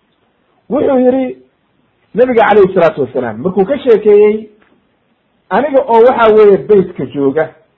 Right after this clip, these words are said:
agtiisoo hurda. Riwaayadaha qaar baa waxay leeyihiin,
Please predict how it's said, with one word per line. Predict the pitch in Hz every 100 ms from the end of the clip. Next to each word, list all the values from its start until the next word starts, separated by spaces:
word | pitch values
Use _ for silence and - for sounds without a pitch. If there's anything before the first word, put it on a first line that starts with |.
| _ _ _ _ _ _ _ _ -
agtiisoo | 196 196 196 185 160
hurda. | 139 135 120 127 - _ _ _ _ _ _ -
Riwaayadaha | 123 175 185 247 254
qaar | 254 240
baa | 226 247
waxay | 247
leeyihiin, | 226 220 220 233 247